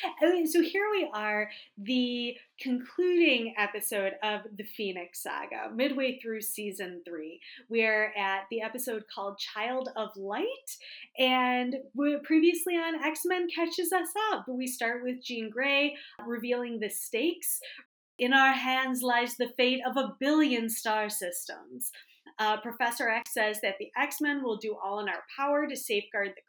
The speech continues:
crystal. We see X-Men versus Starjammers. We see X-Men versus the Imperial Guard. And I'm not sure if you noticed this, but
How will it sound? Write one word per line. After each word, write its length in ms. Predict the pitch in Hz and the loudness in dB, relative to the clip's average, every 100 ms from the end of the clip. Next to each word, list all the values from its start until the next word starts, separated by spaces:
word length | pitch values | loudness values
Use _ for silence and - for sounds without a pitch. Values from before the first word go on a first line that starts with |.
| - | -2
crystal. 520 | 359 349 339 320 320 - 294 240 | -2 0 0 0 -2 -8 -12 -6
We 60 | |
see 240 | 226 262 262 | -4 -2 -4
X-Men 400 | 226 - 294 294 | -4 -2 0 0
versus 540 | 320 330 370 339 - | 0 -2 -2 -2 -4
Starjammers. 760 | - 370 294 269 196 165 175 185 | -4 2 4 4 -2 -4 -6 -10
We 100 | 233 | -8
see 220 | 226 320 311 | -2 0 0
X-Men 460 | 311 - 359 339 | 0 -2 0 2
versus 340 | 349 339 381 349 | 2 2 0 0
the 120 | 392 415 | 2 2
Imperial 720 | 403 - - 415 349 269 208 | 2 -2 -2 4 6 4 2
Guard. 300 | 190 170 170 175 - 330 277 | 0 -2 -2 -8 -8 -2 6
And 160 | 285 | 6
I'm 160 | 349 311 | 8 4
not 180 | 370 359 | 4 2
sure 300 | 381 349 302 | 4 4 4
if 60 | |
you 200 | 277 269 | 2 -2
noticed 440 | 226 233 240 254 - | 0 0 0 -2 -2
this, 240 | 220 202 - | -4 -4 -2
but 160 | 247 | -2